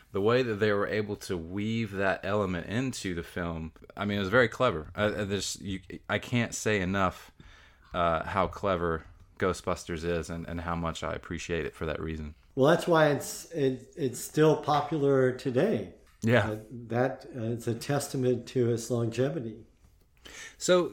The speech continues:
Speaker 1: Ghostbusters, it, it was directed by Ivan Reitman,
Speaker 2: Mm-hmm.
Speaker 1: uh, in nineteen eighty-four, and Ghostbusters Afterlife is directed by his son. Is that accurate?
Speaker 2: Jason Reitman.
Speaker 1: Jason?
Speaker 2: Uh-huh. Yeah.
Speaker 1: Okay.
Speaker 2: Mm-hmm.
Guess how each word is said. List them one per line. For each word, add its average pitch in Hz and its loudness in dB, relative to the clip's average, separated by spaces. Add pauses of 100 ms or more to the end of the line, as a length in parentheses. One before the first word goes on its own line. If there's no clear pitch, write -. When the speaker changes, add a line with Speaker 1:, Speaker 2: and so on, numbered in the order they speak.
Speaker 1:
Ghostbusters, 190 2 (280)
it, 143 6
it 135 4
was 139 8
directed 117 2
by 98 6
Ivan 98 4
Reitman, 80 -2 (400)
Speaker 2:
Mm-hmm. 123 0
Speaker 1:
uh, 87 2
in 95 0
nineteen 98 0
eighty-four, 87 0
and 90 0
Ghostbusters 117 4
Afterlife 90 2
is 90 -2
directed 87 0
by 85 2
his 80 -4
son. 131 -2
Is 90 -4
that 117 2
accurate? 123 -4
Speaker 2:
Jason 143 2
Reitman. 120 0
Speaker 1:
Jason? 110 2
Speaker 2:
Uh-huh. 131 0 (260)
Yeah. 127 4
Speaker 1:
Okay. 101 2
Speaker 2:
Mm-hmm. 120 -4